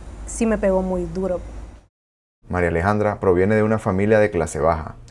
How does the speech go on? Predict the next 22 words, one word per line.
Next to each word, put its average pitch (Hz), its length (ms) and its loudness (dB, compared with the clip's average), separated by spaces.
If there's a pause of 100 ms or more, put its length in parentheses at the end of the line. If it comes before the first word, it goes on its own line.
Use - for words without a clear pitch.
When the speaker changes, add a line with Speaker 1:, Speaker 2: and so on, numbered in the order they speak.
Speaker 2:
Ella 101 240 4
ha 107 40 0
sobresalido 104 580 4
en 107 40 2
la 107 60 0
Universidad 92 500 0
Nacional 95 380 -2
Autónoma 92 500 -2
de 78 80 -4
Nicaragua 92 540 0 (260)
gracias 98 340 0
a 107 40 0
sus 104 160 0
excelentes 92 500 -2
calificaciones 98 760 -2 (200)
y 82 100 -2
a 78 100 -2
premios 107 320 2
en 104 80 0
diversos 87 400 0
concursos 90 520 -4
académicos. - 540 -6